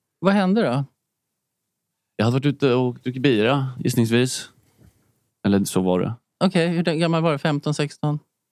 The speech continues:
Speaker 2: Men det minns jag inte exakt.
Speaker 1: Var, var, bodde
Speaker 2: Var
Speaker 1: vi,
Speaker 2: länge.
Speaker 1: var bodde vi där? Lustig kulla, eller?
Speaker 2: Spelar roll.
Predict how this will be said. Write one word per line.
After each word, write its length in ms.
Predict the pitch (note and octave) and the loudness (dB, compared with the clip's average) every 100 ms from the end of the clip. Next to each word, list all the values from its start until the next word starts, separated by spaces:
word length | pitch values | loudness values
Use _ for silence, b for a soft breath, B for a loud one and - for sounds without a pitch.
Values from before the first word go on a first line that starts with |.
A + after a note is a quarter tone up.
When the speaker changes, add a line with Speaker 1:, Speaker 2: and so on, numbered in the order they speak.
| _ | _
Speaker 2:
Men 80 | B2 | 2
det 80 | D#3 | 4
minns 300 | D3+ C#3+ C#3 | 4 2 0
jag 80 | |
inte 220 | F#2+ - C#2 | 0 -2 -4
exakt. 340 | - - - - | -2 -6 -8 -4
Speaker 1:
Var, 140 | F3 | -2
var, 160 | E3 E3 | 0 -2
bodde 240 | D#3+ E3+ | -2 0
Speaker 2:
Var 80 | D#3+ | 0
Speaker 1:
vi, 40 | D#3+ | 0
Speaker 2:
länge. 100 | E3+ | 0
Speaker 1:
var 100 | F3 | 0
bodde 240 | E3 D#3 | 0 0
vi 100 | D#3 | 0
där? 320 | D#3 D#3 D3+ - | 0 0 -2 -2
Lustig 360 | D#3 D3+ - | -2 -2 -4
kulla, 240 | D#3+ D#3+ D#3 | -2 -2 0
eller? 240 | D3+ D3 | -2 0
Speaker 2:
Spelar 200 | F3 F#3 | 2 2
roll. 380 | G#3 F#3 G#2 F#2 | 2 0 0 -4